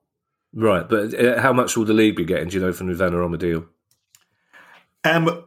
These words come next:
Speaker 2: we, we're not talking big numbers. You know, if they're getting six figures, they're actually doing quite well.
Speaker 1: Okay. Um, uh, finally, Martin, I'm gonna ask you to finish in a moment with a message to the National League. But you, you mentioned being the,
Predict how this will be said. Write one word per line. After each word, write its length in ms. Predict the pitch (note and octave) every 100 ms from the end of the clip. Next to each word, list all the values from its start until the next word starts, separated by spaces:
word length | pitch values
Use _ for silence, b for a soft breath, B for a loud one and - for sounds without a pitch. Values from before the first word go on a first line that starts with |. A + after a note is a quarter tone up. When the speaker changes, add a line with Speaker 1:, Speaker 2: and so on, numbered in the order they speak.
| _ _
Speaker 2:
we, 200 | - D#3+
we're 140 | D#3+ D3+
not 180 | D3+ -
talking 420 | D3 C#3+ B2+ -
big 160 | B2+ A#2+
numbers. 440 | B2 A2 G#2+ -
You 180 | - A#2
know, 60 |
if 140 | B2 C3
they're 100 | A#2+
getting 200 | A#2+ A#2
six 240 | - A2+
figures, 320 | - A#2+ A2
they're 80 | A2+
actually 200 | A2 -
doing 180 | A2 G#2+
quite 220 | G2+ G2+
well. 340 | A2 G#2+ - _ _ _ -
Speaker 1:
Okay. 340 | G2 F#2+ E2+ E2+ B B B B
Um, 420 | C#3 D#3 D3 - _ - - _
uh, 60 | C3+ - - -
finally, 400 | - F3 E3 A#2+
Martin, 300 | A2 G2 A2+
I'm 100 | C3
gonna 280 | C#3+ C#3
ask 240 | C#3 - -
you 100 | A2
to 120 | -
finish 340 | - B2 G2 G2
in 60 |
a 40 | F#2+
moment 320 | F#2+ F#2 E2+
with 120 | F2
a 60 | F#2
message 420 | G2+ F#2+ F2 D#2+
to 60 | F#2+
the 80 | F#2
National 360 | F#2 - F#2+
League. 200 | F#2 F2
But 180 | F2 -
you, 80 | D3+
you 120 | C3+
mentioned 360 | D3 D#3+ - B2+
being 220 | A#2+ A2
the, 120 | A2